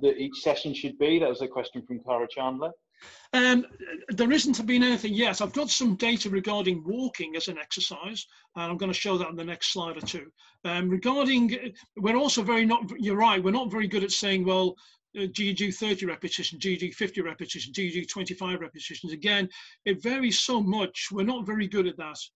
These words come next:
Speaker 2: as physiotherapists, as clinicians, as A H P clinicians. I don't think we're very good at that yet. Uh, and something that's, uh, uh, more than we need to look at, I agree.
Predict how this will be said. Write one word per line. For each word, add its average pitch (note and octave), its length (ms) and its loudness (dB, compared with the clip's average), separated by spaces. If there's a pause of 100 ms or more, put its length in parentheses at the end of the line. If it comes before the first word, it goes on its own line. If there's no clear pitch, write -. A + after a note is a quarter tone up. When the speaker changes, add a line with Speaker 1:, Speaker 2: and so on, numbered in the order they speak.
(100)
Speaker 2:
as E3 240 -6
physiotherapists, F#3+ 640 -2
as F#3 120 -2
clinicians, F3+ 760 -4
as E3 100 -4
A F#3+ 60 2
H E3+ 340 -2
P A#3+ 160 2
clinicians. E3 540 -10 (420)
I G#3+ 100 2
don't A3+ 160 0
think G#3+ 160 -4
we're F#3 80 0
very F#3+ 200 2
good G3 180 -2
at F#3 120 0
that E3+ 180 -10
yet. D3+ 200 -8 (280)
Uh, E3+ 260 -4
and E3+ 220 -4
something G#3 440 -4
that's, G3 280 -6
uh, F#3 120 -4 (160)
uh, F3+ 200 -4
more G3 320 0
than F#3 100 0
we F3+ 120 2
need F3+ 260 0
to F#3 80 -2
look F3+ 180 -6
at, E3 180 -10
I D#3+ 120 -6
agree. D#3+ 340 -6